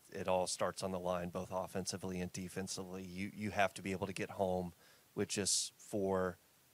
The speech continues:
maybe five man rushes because, you know, if the way at least Alabama has done it, you know,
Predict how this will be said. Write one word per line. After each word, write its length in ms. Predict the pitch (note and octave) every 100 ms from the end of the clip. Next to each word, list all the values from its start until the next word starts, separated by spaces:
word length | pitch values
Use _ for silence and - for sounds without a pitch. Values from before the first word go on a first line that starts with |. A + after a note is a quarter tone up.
| -
maybe 320 | F#2+ G2+ G2
five 300 | - F#2+ F2+
man 180 | - F#2
rushes 460 | G2 F#2 - E2+ -
because, 600 | G2 - F#2 F2 - - - - - -
you 60 | F#2+
know, 100 | F2+
if 80 | - - - - - - - _ -
the 80 | A2
way 420 | A#2 A2+ G#2+ G#2 - - _ _ - _ G#2+
at 100 | G2
least 360 | A2 - - - _ G2+
Alabama 400 | G2 F#2 C3+ A2+
has 160 | F#2+
done 180 | A2+ G2+
it, 120 | G#2
you 100 | -
know, 300 | F#2+ F#2 F2+